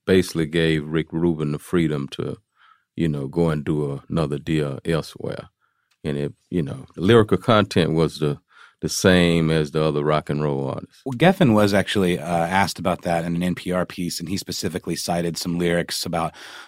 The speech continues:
Speaker 2: violence towards women that he had a problem with that were kind of, uh, a little on the gory side.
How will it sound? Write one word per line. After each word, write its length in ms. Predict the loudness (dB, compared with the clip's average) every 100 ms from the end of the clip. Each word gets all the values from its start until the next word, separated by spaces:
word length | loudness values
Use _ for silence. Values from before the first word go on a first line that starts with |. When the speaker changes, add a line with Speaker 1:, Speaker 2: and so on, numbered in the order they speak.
| 0
Speaker 2:
violence 420 | 2 4 2 -2
towards 260 | 0 0 0
women 380 | 0 2 2 0
that 100 | 0
he 120 | 0
had 120 | 0
a 40 |
problem 400 | 0 0 2 0
with 260 | 0 -2 -2
that 140 | -6
were 100 | -6
kind 240 | -6 -6 -6
of, 220 | -8 -8
uh, 240 | -6 -6 -8
a 60 | -8
little 320 | -6 -4 -6 -10 -18 -8
on 180 | -6
the 160 | -6 -8 -10 -14 -14
gory 300 | -4 0 0
side. 500 | 0 2 2 2 -2